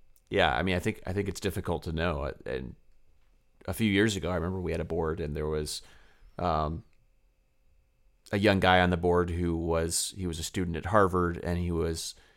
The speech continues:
he was big into poetry, I remember, and he, like, sang in the choir. Um, and, and everybody on the board kinda got a kick out of that. And he was a really great guy, but he didn't really seem to have that killer instinct, right? And so we hired a few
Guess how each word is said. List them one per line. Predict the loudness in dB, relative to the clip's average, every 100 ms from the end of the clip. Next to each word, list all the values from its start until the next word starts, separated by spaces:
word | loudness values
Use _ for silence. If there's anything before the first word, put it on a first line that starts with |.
| _ _ _
he | -6
was | 0
big | 2 4
into | 4
poetry, | 8 10 8 2 -8
I | -10
remember, | -10 -10 -8 -8
and | -6
he, |
like, | -6 -6
sang | -2 0 0
in | -2
the | -6
choir. | -4 -4 -4 -8 -16 _ _ _ _ _ _ -20 _
Um, | -2 0 0 -4 _ -2
and, | -2
and | 2 2 4
everybody | 6 8 8
on | 8
the |
board | 6 4
kinda | 4 2
got | 2
a | 0
kick | -2 -2
out | -2
of |
that. | 0
And | 2
he |
was | 6
a | 8
really | 8
great | 8 6 6
guy, | 8 8 8
but | 6
he | 2
didn't | 2 2 2
really | 2
seem | 2 0 -2
to |
have | -2 0
that | -2 -4 -12
killer | -4 0 0
instinct, | 0 -4 -8 -14 -10
right? | -6 -4 -6 -14 _ _ _ -20 -12
And | -2 0 2 -2
so | 0 4 4
we | 4 0
hired | 2 4 4 2 0
a |
few | -6 -4 -2 -2 -6